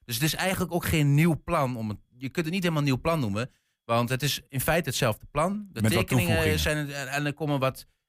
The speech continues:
Speaker 1: inpassingen in het plan.
Speaker 2: Ja.
Speaker 1: Hè, dat wordt ingepast. En er is anderhalf jaar geleden wel eens gesproken over een extra recreatiebad.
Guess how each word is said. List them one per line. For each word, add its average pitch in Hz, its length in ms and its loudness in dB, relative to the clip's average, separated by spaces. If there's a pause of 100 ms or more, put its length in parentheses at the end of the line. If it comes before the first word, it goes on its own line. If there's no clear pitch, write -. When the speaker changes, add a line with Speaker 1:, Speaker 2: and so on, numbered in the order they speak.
(120)
Speaker 1:
inpassingen 110 680 -2
in 110 140 -2
het 95 160 -4
plan. 80 300 -4
Speaker 2:
Ja. 98 140 2
Speaker 1:
Hè, 143 180 0
dat 117 200 -6 (180)
wordt 117 160 -6
ingepast. 110 520 -2
En 104 80 2
er 113 60 4
is 110 160 -2 (120)
anderhalf 127 320 2
jaar 120 140 2
geleden 127 300 2
wel 110 100 2
eens 101 80 -2
gesproken 101 460 -4
over 98 160 -4
een - 60 -8
extra 110 280 -2
recreatiebad. 95 1040 -2